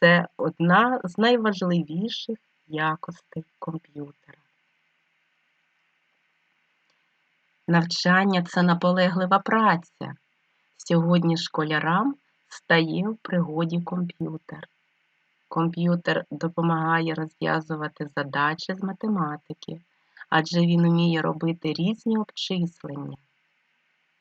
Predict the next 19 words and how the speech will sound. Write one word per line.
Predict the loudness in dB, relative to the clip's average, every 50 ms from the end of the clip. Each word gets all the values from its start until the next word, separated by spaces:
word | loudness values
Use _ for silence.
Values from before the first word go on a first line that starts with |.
| _ _ -8
Комп'ютер | -4 -2 -2 -2 0 0 0 0 2 2 0 2 2
допоможе | 2 2 2 2 2 4 4 4 2 2 0 0 0 0 -2 _
створити | _ _ _ -8 -4 -2 -2 -2 0 0 -2 -2 -4 _ -6 -6 -6 -6 _ _ _ _ _ -4
і | -2 0
розфарбувати | 0 0 -2 -2 0 0 0 0 2 0 0 4 4 4 4 2 0 -2
малюнок | 0 0 0 0 0 -2 -2 -2 -2 -4 -4 -6 -12 -20 -20 _ _ _ _ _ _ -8
до | -2 0 0
уроку | 2 2 2 2 0 0 0 0
малювання, | 0 2 2 2 0 0 -2 -2 -2 0 -2 -2 -4 -6 -6 -10 _ _ _ _ _ _ _ -4
адже | -4 -4 -4 -4 -6 -6
він | -4 -2 -2 0 0
уміє | 0 0 0 0 0 0 0 -2 -2
добре | 0 -2 -2 -2 -2 -4 -2
малювати. | -2 -2 -2 -4 -4 -4 -6 -6 -6 -8 -10 _ _ -20 -20 _ _ _ _ _ _ _ _ _ _ _ _ _ _ _ _ _ _ _ _ _
Комп'ютер | -6 -2 -2 -2 0 0 2 2 2 2 0 -2 -2
допоможе | 0 -2 -2 0 0 0 2 2 0 0 -2 -4 -4
знайти | -2 -2 -2 -2 -2 -6 _ -4 -4 -4 -4 -6 _ _ _ _ _ _ _ -10
будь-які | -6 -2 2 2 2 2 0 -2 -2 -2 -2 -2 -4 -4 -2
відомості, | -2 0 0 0 0 0 -2 -4 -6 -10 -12 -16 _ _ _ _